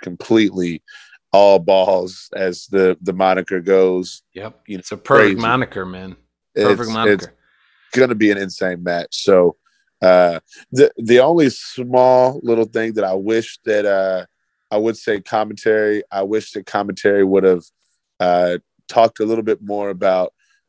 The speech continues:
Speaker 1: you know, 'cause even though they kept trying to push Giza out and make him look like the little guy,
Speaker 2: Yeah.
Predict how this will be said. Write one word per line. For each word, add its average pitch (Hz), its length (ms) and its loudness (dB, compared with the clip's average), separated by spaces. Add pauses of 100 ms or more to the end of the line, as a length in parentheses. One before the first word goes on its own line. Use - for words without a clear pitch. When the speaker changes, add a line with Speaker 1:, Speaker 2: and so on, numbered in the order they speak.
Speaker 1:
you 101 140 0
know, 95 160 0 (140)
'cause 110 200 -2
even 113 220 -2
though 104 140 -2
they 101 140 -2
kept - 260 -4
trying 98 260 -8
to 92 60 -12
push - 300 0
Giza 98 320 -2
out 95 220 2
and 92 80 -14
make 92 220 -6
him 90 100 -14
look 92 220 -4
like 90 160 -2
the 90 80 -20
little 98 220 -2
guy, 110 320 6 (120)
Speaker 2:
Yeah. 98 280 -4